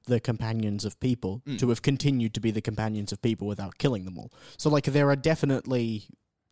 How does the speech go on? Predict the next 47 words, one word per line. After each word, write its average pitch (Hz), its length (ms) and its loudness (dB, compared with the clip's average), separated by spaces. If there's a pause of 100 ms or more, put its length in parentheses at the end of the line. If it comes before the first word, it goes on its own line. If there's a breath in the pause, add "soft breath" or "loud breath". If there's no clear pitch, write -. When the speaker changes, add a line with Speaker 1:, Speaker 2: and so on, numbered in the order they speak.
Speaker 1:
like, 110 320 -4
days 127 420 4
where 110 240 2
you 110 220 0
can 120 220 0
cuddle 113 320 -2
a 139 80 6
wolf 147 420 2
and 117 120 -6
you 120 100 -2
can 131 180 0
cuddle 113 400 -8
a 139 40 -4
tiger. 117 460 -2 (160 loud breath)
Speaker 2:
Yeah. 135 320 0
Speaker 1:
But 143 220 4 (380 loud breath)
it's 139 200 -2
this, - 280 0
like, 120 340 0
very, 131 840 2 (300)
it's, - 240 -4
it's 147 220 0
definitely, 220 340 2
I 147 80 2
think, 143 180 0
at 135 100 0
this 123 260 0
time, 104 560 -6
a 120 120 0
relationship 117 680 -2
more 117 320 0
based 117 540 -4
on 110 480 -2 (320)
whether 127 480 0
or 113 80 0
not, 110 300 -2
more 143 180 2
determined 143 360 -2
by 117 120 0
whether 117 220 -2
or 113 60 -2
not 104 260 -6
you 104 120 -6
can 113 280 -6
respect - 680 -10
the 127 160 -2
animal 165 480 -2